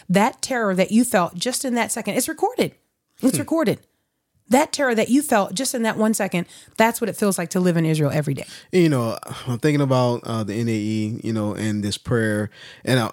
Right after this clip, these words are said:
Speaker 2: I'm constantly thinking, "Man, am, am I missing something? Are we missing something? Are they trying to say something that," but the way that it sounds is almost like there's also a cultural moment that you gotta try to be, uh,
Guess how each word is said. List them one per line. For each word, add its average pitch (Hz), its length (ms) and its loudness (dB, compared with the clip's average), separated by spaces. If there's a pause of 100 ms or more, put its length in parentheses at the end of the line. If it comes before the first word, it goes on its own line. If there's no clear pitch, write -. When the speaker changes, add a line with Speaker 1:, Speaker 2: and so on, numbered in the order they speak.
(100)
Speaker 2:
I'm 98 240 -6
constantly 143 480 0
thinking, 117 480 -2
"Man, 110 340 -2
am, 107 320 -8 (800)
am 113 100 -4
I 104 80 -4
missing 123 300 -2
something? 117 260 -6
Are 107 100 -4
we 107 140 -4
missing 131 300 -2
something? 117 480 -6
Are 113 120 -2
they 107 120 -2
trying 170 260 2
to 160 60 2
say 156 180 0
something 147 360 2
that," 131 200 0 (640)
but 127 300 0
the 139 80 0
way 175 160 4
that 180 180 4
it 147 80 0
sounds 104 640 -4 (360)
is 113 220 0
almost 131 460 0
like 104 440 -2 (680)
there's 123 200 4
also 131 380 2
a - 60 -4
cultural 131 440 2
moment 92 460 -2 (400)
that 110 340 2
you 117 140 -2
gotta 113 300 0
try 131 240 0
to 131 100 0
be, 117 580 -2
uh, 92 520 -6